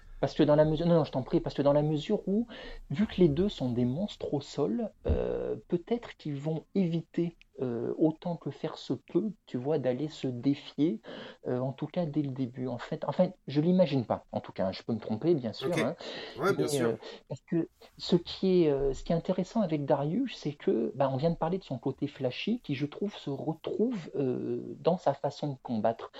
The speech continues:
Speaker 1: Et je trouve que c'est ça qui est, euh, qui est presque piégeux avec lui, c'est qu'il est tellement, en apparence, peu spectaculaire que,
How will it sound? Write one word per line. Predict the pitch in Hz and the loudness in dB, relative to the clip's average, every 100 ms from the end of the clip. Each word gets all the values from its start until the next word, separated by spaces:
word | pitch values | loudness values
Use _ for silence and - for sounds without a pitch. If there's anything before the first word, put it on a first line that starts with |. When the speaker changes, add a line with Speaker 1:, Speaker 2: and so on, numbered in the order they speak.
| - - - | -12 -12 -2
Speaker 1:
Et | - 139 | 0 0
je | 175 | 0
trouve | - 226 | -4 -4
que | - | -4
c'est | 180 | -4
ça | - 233 | -4 -6
qui | - 135 | -4 -2
est, | 120 | 0
euh, | 110 110 - - - | -2 -4 -10 -20 -6
qui | - | -2
est | 135 | 0
presque | - 226 - | -2 -2 0
piégeux | 147 - - 170 139 165 247 - | 0 -2 -2 0 0 0 -2 2
avec | 135 131 139 - | 2 2 -2 -2
lui, | 175 285 | -2 0
c'est | - 135 | -2 -4
qu'il | - 151 139 | 0 2 2
est | 151 | 0
tellement, | - 247 220 214 233 - - - - - | 2 2 4 4 2 -2 -10 -16 -8 -2
en | 156 | 2
apparence, | 180 - 180 - 175 160 - - _ _ _ | 2 2 -2 0 0 -2 -8 -16 _ _ _
peu | - 262 | -4 -4
spectaculaire | - - - - 151 - 123 147 262 - - - | -4 -8 -2 0 0 0 2 4 2 -4 -14 -2
que, | 196 247 | 0 0